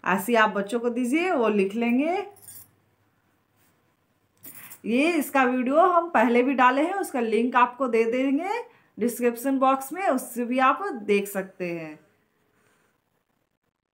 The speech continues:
देखिए, ये पूरा डॉट वाला सी हो गया।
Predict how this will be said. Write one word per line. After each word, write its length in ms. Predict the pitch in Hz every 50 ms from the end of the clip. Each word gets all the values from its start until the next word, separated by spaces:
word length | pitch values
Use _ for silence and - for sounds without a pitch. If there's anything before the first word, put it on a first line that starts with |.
| _ _ _ _ _ _ _ _ _ _ _ _ _ _ _ _ _ _ _ _ _ _ _ _ _ -
देखिए, 240 | 175 175 - 180
ये 80 | 170 175
पूरा 260 | 175 175 202 196 202 208
डॉट 260 | 208 214 214 214 214
वाला 180 | 240 240 233 240
सी 200 | 233 240 277 262
हो 180 | 269 277 262 262
गया। 240 | 254 277 302 330 370